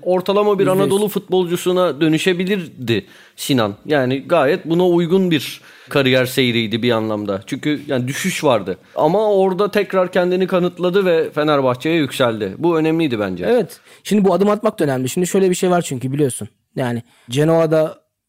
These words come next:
Speaker 2: aldığı maaşla hani birçok futbolcu belki başka, çünkü Süper Lig'de de örnekleri var. Hala değil, şu an halihazırda da var. "Abi ben böyle sözleşmeyi almışım, otururum abi ben dört yıl burada, sonra giderim zaten bir yere." Hani bunu yapmayıp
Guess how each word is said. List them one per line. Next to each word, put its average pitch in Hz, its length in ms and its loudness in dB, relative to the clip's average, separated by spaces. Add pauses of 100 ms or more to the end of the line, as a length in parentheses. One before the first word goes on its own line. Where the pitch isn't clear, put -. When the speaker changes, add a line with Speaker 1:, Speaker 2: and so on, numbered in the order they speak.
(180)
Speaker 2:
aldığı 147 420 2
maaşla 143 880 -2 (1120)
hani 117 260 -6
birçok 170 300 -4
futbolcu 127 580 -4
belki 135 380 -2
başka, 143 280 -2
çünkü - 280 -8
Süper - 360 0
Lig'de 135 180 2
de 131 120 2
örnekleri 131 520 0
var. 131 340 -4
Hala 123 360 0
değil, 113 100 -4
şu 135 220 -2
an 123 100 0
halihazırda 131 520 2
da 110 100 0
var. - 240 -4 (440)
"Abi 113 220 0
ben 120 200 0
böyle 131 100 4
sözleşmeyi 139 460 0
almışım, 139 320 -2
otururum 147 340 0
abi 135 120 2
ben 120 160 0
dört 113 180 -2
yıl 123 120 0
burada, 117 220 -2
sonra 127 200 2
giderim 143 300 2
zaten 113 360 -6
bir 104 40 -6
yere." 107 200 -10 (420)
Hani 127 260 -2
bunu 190 140 4
yapmayıp 196 480 0